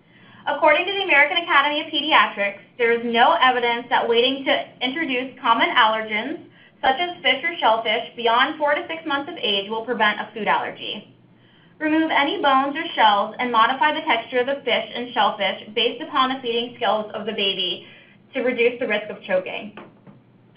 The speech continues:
In terms of meat alternates, whole eggs, including both the egg yolk and the egg white, must be served in order for it to be creditable.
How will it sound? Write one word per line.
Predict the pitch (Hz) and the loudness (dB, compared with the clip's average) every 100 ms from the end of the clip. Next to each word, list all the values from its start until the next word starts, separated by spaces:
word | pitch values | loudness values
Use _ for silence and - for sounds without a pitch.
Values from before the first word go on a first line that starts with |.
| - | -4
In | 262 | 0
terms | 294 302 349 | 2 2 2
of | 415 | -2
meat | 311 320 277 | -2 0 4
alternates, | 240 254 226 247 - - _ _ _ _ | 4 2 -4 -4 -4 -18 _ _ _ _
whole | 311 320 - 233 | 4 6 6 4
eggs, | 214 208 254 254 - 247 | 2 0 -6 -14 -12 -6
including | 254 285 294 269 220 | -6 -4 -4 -2 4
both | 240 285 - | 6 6 4
the | 370 277 | 2 6
egg | 277 302 285 | 6 4 2
yolk | 254 226 - - - | 4 4 2 -6 -6
and | 233 269 370 | 0 2 2
the | 320 | 4
egg | 254 214 | 4 4
white, | 180 160 226 - 240 | -2 -2 -4 -8 0
must | 247 254 - | 2 2 -2
be | 349 349 | -6 -4
served | 262 226 214 214 | -2 0 -2 -4
in | 233 | -4
order | 226 220 240 240 | 0 2 0 0
for | 220 220 | -2 -2
it | - | -6
to | |
be | 214 - | -10 -6
creditable. | 180 170 - 92 - | -4 -4 -6 -8 -8